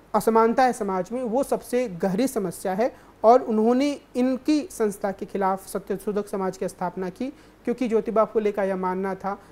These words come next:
कि इस तरह की जो संस्थाएं, जो रानाडे या फिर, अ, जिसमें गोखले जैसे लोग जुड़े हुए हैं, उसमें आमतौर पे जो जाति का मुद्दा है वो ज़्यादा अलग तरीके से नहीं आ, या स्पष्टता से नहीं आ सकता है।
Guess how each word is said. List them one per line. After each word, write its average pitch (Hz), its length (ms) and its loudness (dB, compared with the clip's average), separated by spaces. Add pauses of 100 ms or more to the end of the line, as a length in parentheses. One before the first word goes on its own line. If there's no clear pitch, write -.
(160)
कि 226 300 -6
इस 233 180 0
तरह 214 200 4
की 214 160 -6
जो 196 100 -2
संस्थाएं, 190 600 -2
जो 196 120 0
रानाडे 190 580 0 (260)
या 196 240 4
फिर, 196 400 0
अ, 185 300 0 (260)
जिसमें 190 420 -2
गोखले 190 280 2
जैसे 190 240 0
लोग 180 200 -2
जुड़े 190 200 2
हुए 190 200 0
हैं, 208 240 -6 (260)
उसमें 254 460 -2
आमतौर 214 400 2
पे 247 260 -4 (280)
जो 214 160 4
जाति 208 320 4
का 220 140 4
मुद्दा 196 280 2
है 208 60 6
वो 208 120 6
ज़्यादा 196 400 6 (280)
अलग 220 300 6
तरीके 202 340 2
से 247 160 -2
नहीं 208 360 0 (100)
आ, 196 80 2 (380)
या 208 120 4
स्पष्टता 240 460 2
से 240 140 -2
नहीं 185 180 0
आ 160 80 -4
सकता 170 300 -8
है। 170 200 -8